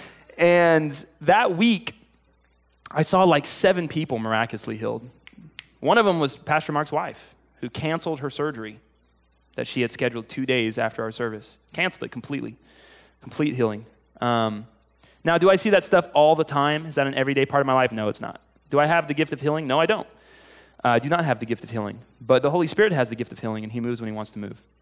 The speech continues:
So my point is, is it, is it started a process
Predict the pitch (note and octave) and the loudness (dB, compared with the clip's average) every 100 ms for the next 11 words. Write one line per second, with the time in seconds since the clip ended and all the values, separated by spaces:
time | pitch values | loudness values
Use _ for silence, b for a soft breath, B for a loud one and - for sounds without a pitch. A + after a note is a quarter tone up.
0 | b b b b - G3+ F3+ E3 A3 A#3+ | b b b b 2 4 4 2 2 4
1 | G#3 G#3+ E3+ D3+ C#3+ C#3 - D3+ C#3+ - | 6 6 4 2 2 0 0 -2 -2 -2
2 | - G#3 C4 G#3+ - E3+ F3+ - C3+ - | 0 2 4 2 4 4 4 4 0 0